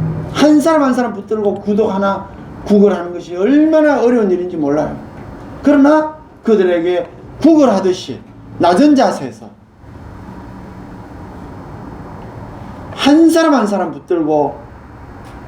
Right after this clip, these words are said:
구독자를 천 명을 만드는 것은 훈련이며 또한 사명인 것입니다. 여러분, 천 명한테 이야기하면 천 명이 구독해 주는 게 아니에요.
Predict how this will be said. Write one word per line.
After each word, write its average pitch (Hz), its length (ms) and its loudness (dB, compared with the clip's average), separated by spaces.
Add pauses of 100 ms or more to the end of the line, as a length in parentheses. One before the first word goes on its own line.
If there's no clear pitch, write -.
(960)
구독자를 170 840 2
천 240 280 4
명을 302 500 4 (240)
만드는 156 400 0
것은 151 380 0 (340)
훈련이며 262 920 4 (340)
또한 165 220 2
사명인 151 480 4
것입니다. - 400 -6 (2750)
여러분, 226 260 4
천 240 220 0
명한테 254 320 4
이야기하면 220 400 2
천 214 200 0
명이 226 260 2
구독해 190 360 2
주는 190 180 -2
게 196 80 -2
아니에요. 151 480 0